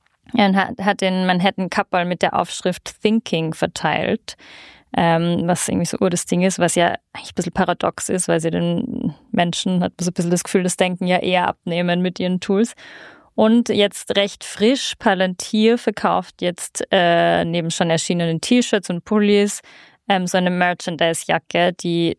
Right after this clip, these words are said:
total nach Workwear ausschaut. Die gibt's wahlweise in blau oder schwarz, beziehungsweise gibt's nicht mehr, weil sie schon ausverkauft ist.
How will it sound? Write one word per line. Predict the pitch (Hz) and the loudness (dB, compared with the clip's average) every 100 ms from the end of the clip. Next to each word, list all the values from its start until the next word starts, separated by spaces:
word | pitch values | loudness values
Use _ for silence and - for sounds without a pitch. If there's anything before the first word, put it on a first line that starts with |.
| - | -6
total | 185 - 160 | -6 -2 -2
nach | 160 160 - | -2 -4 -6
Workwear | 156 160 160 - 160 160 160 - | -2 0 0 -2 -2 0 0 0
ausschaut. | 165 170 - - - - - 160 151 170 - | -2 -2 -6 -10 -12 -10 -4 0 2 0 -2
Die | 170 | -10
gibt's | 165 - | -8 -4
wahlweise | 160 160 170 | -2 -2 -2
in | 170 | -2
blau | 151 165 175 | -2 0 0
oder | 170 | -2
schwarz, | 156 180 - | -2 -2 -2
beziehungsweise | - - 165 156 | -6 -12 -10 -8
gibt's | 160 - | -10 -4
nicht | 185 - | -4 -2
mehr, | 175 | -2
weil | 170 | 0
sie | 165 | 0
schon | 180 | 0
ausverkauft | 175 214 - 180 180 - | 0 0 -4 -2 -2 -2
ist. | 185 - | -8 -10